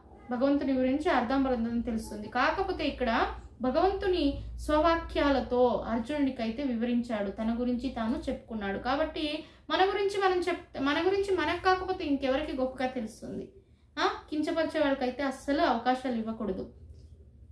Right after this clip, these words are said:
మన గురించి మనకే తెలిసి ఉంటుంది. అలాంటి ఒక ప్రయత్నమే ఇక్కడ భగవంతుడు కూడా చేశాడు. తన గురించి అవగాహన లేని, కించపరిచే, ఆ, నాస్తికులకు, అంటే తెలియని వాళ్ళకి, లౌకిక తత్వం కలిగి ఉంటారు కదా, అలాంటి వాళ్ళకి భగవంతుడే స్వయంగా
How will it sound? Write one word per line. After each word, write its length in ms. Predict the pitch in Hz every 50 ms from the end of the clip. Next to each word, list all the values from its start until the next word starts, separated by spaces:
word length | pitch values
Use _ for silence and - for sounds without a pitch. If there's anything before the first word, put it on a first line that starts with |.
| - -
మన 280 | 247 240 240 254 254 269
గురించి 340 | 269 285 302 311 330 370
మనకే 340 | 349 277 247 247 240 277 330
తెలిసి 340 | 339 320 277 254 247 - 269
ఉంటుంది. 360 | 247 226 220 226 220 214 202
అలాంటి 640 | 202 202 220 240 277 311 330 359 392 381 381 370 339
ఒక 260 | 294 285 277 277 247 -
ప్రయత్నమే 440 | 240 226 233 - - 262 262 254
ఇక్కడ 200 | 240 233 254 240
భగవంతుడు 500 | 233 220 214 214 226 240 240 240 240 220
కూడా 200 | 220 220 220 220 226 226
చేశాడు. 320 | 220 214 - 202 202 202 - - - - - - - -
తన 200 | 240 262 269 262
గురించి 440 | 285 302 339 381 381 - 381 339 302
అవగాహన 600 | 262 240 240 254 254 285 311 339 339 370 349 320 285
లేని, 360 | 262 254 262 254 254 240 226 -
కించపరిచే, 840 | 262 277 277 - 330 320 320 302 302 302 - 294 269 247 220 - - - _ - _ _ -
ఆ, 180 | 240 285 339 359 311 240 233
నాస్తికులకు, 1000 | 240 247 269 302 - - - 349 - 294 269 247 - - 254 247 226 196 180 - - _ _ _ _ _ -
అంటే 580 | - 247 247 247 - 370 330 285 277 277 277 277
తెలియని 300 | 285 277 294 330 339 349
వాళ్ళకి, 460 | 320 294 277 262 254 233 226 - 254
లౌకిక 340 | 240 247 277 285 - 320 320
తత్వం 320 | 311 302 277 285 269 254 254
కలిగి 260 | 254 254 254 240 247
ఉంటారు 340 | 240 240 226 233 226 220 220
కదా, 160 | 220 220 233
అలాంటి 440 | 262 285 311 330 339 349 339 339 320
వాళ్ళకి 720 | 285 254 247 240 233 226 226 - 254 254 240 214 196 202
భగవంతుడే 520 | 220 226 254 302 320 311 311 320 320 320
స్వయంగా 640 | 311 - - 262 240 240 247 254 254 254 294 349